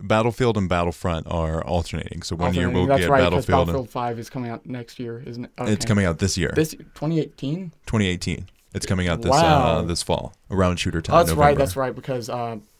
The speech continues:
Speaker 2: the big games, Red Dead and stuff like that, are coming out.
Speaker 1: Yeah. So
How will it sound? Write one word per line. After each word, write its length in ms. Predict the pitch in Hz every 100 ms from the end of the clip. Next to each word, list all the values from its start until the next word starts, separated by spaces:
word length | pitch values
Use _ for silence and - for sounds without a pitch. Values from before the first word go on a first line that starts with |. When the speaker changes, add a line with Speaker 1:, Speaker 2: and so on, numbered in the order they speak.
| _
Speaker 2:
the 80 | 139
big 160 | 127 123
games, 480 | 123 123 117 - -
Red 200 | 127 120
Dead 180 | 120
and 100 | 120
stuff 220 | 117 113 120
like 120 | 117
that, 100 | 110
are 60 |
coming 260 | 110 120 117
out. 160 | 117 - -
Speaker 1:
Yeah. 200 | 90 - - - -
So 600 | - 120 107 107 104